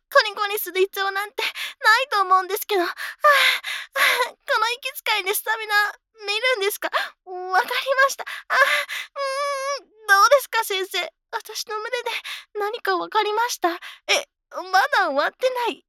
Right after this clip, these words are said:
失礼しました。えーっと、じゃあ続きをお願いします。え、次は四つん這い？え、で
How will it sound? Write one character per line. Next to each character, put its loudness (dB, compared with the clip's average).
失 -8
礼 4
し 0
ま 2
し -6
た。 0
え -2
ー -8
っ -20
と、 -2
じ -10
ゃ 2
あ 0
続 -6
き -10
を -14
お -8
願 -4
い 0
し 0
ま 6
す。 -4
え、 -4
次 -6
は 2
四 0
つ -2
ん 2
這 4
い？ 0
え、 -8
で 6